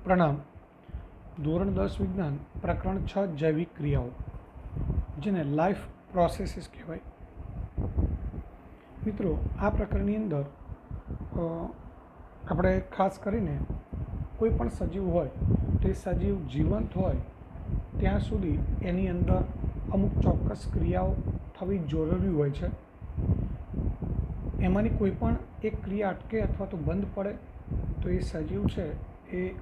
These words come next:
મૃત્યુ પામી શકે છે. તો આવી જે ક્રિયાઓ છે એને જૈવિક ક્રિયા કહેવાય. સજીવ તરીકે વનસ્પતિ હોય,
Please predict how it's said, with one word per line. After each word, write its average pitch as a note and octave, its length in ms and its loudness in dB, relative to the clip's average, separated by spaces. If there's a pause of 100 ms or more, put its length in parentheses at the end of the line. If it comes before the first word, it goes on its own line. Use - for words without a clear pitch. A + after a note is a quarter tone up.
(180)
મૃત્યુ D#3 400 0
પામી F#3 240 -4
શકે F3+ 300 -10
છે. D#3+ 100 -8 (1040)
તો F#3 140 -6 (140)
આવી F#3 220 4
જે A#3 160 2
ક્રિયાઓ G#3+ 420 0
છે G#3 140 -4
એને F#3+ 120 -2
જૈવિક D#3 480 0
ક્રિયા G3 200 -2
કહેવાય. G3 340 2 (1080)
સજીવ G3 460 4
તરીકે G3+ 560 2 (340)
વનસ્પતિ F3 580 -2
હોય, F3+ 240 2